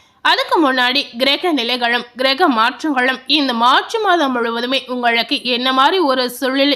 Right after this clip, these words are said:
இருக்க போகுது, இந்த கிரக நிலைகளுடைய அமைப்பால் உங்களுடைய ராசியில என்ன மாதிரி ஒரு மாற்றங்கள் நடக்க போகுது அப்படிங்கிறத பார்க்கலாம். அதுக்கு முன்னாடி நம்ம சேனலை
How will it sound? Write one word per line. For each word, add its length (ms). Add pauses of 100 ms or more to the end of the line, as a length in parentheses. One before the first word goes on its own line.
(140)
இருக்க 320
போகுது, 240 (460)
இந்த 180 (140)
கிரக 400
நிலைகளுடைய 580 (160)
அமைப்பால் 400 (160)
உங்களுடைய 460 (100)
ராசியில 400 (220)
என்ன 240
மாதிரி 200 (120)
ஒரு 180
மாற்றங்கள் 580
நடக்க 300
போகுது 200 (140)
அப்படிங்கிறத 460 (140)
பார்க்கலாம். 540 (420)
அதுக்கு 340
முன்னாடி 300 (160)
நம்ம 280
சேனலை 400